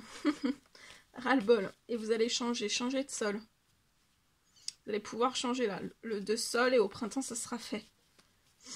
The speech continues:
Donc c'est, euh, pour vous confirmer qu'il va y avoir, euh, de très, très belles accélérations.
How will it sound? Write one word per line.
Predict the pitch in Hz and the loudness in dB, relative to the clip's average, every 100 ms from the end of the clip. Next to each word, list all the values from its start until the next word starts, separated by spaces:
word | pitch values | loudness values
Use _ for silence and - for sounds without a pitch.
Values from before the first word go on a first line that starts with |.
| - _ - _ _ _ | -16 _ -20 _ _ _
Donc | 240 247 | -4 -2
c'est, | - 247 226 | 4 6 8
euh, | 214 214 214 - | 6 4 0 -8
pour | - 226 | -6 -2
vous | 226 | -2
confirmer | 226 330 302 - 277 254 277 | 2 4 4 4 4 4 4
qu'il | - 214 | 2 2
va | |
y | 202 | 4
avoir, | 214 262 262 | 8 6 6
euh, | 214 196 | 0 0
de | 208 | -2
très, | 214 - - 320 302 | -4 -10 0 2 2
très | - 294 240 | -2 -2 2
belles | 247 262 247 220 | 4 4 2 0
accélérations. | 220 - - 226 208 202 - | -2 -2 -2 -2 -2 -2 -4